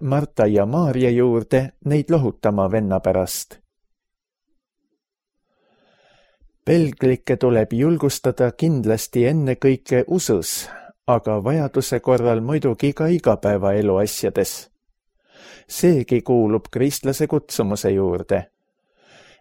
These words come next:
Inimese korrale kutsumine, lohutamine ja toetamine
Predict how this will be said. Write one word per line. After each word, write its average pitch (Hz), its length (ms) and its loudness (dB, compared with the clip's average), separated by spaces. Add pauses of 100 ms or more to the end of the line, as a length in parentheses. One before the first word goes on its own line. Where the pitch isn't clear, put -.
(100)
Inimese 127 580 -2
korrale 151 520 0
kutsumine, 117 960 -2
lohutamine 120 1000 -2
ja 110 240 0
toetamine 127 840 -2